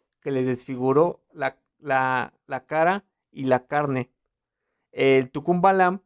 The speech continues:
era otra parte del tigre que, que le dio zarpazos hasta quebrarle los huesos y los nervios como si fueran harina. Es, como se los digo, es prácticamente el Popol Vuh, son lo, es el relato creacionista.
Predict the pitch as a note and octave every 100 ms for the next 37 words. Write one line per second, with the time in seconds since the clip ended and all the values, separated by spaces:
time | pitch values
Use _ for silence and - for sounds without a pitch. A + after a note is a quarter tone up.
0 | _ _ _ _ - G3+ G#3+ F#3+ F3 E3
1 | F3+ D3+ C3+ D#3 E3+ E3 C#3+ C3 B2+ -
2 | - C#3 C3+ D3 C#3+ D#3+ - D#3 D3+ E3
3 | D3 C3 - B2+ C3 C#3+ D#3 C#3 B2+ C3
4 | C#3 F3 F3 - - C3+ C#3 C#3 C#3 -
5 | D3+ D3 D#3 D#3 D#3+ - C3+ B2 - -
6 | C3+ C#3+ - C3 B2+ C#3 C3 A#2+ _ _
7 | _ _ _ _ _ - D#3+ D3+ - -
8 | D#3 D3+ C#3+ C#3 D#3 E3 D#3+ - E3+ E3
9 | E3+ D3+ D3+ D#3 E3 D#3 D#3+ D3+ D#3+ D3+
10 | D#3+ D#3 D#3 D3 C3+ - - E3+ D3+ C3
11 | C3 C3+ D3 C#3 B2 - A#2+ C3+ D3 D3
12 | -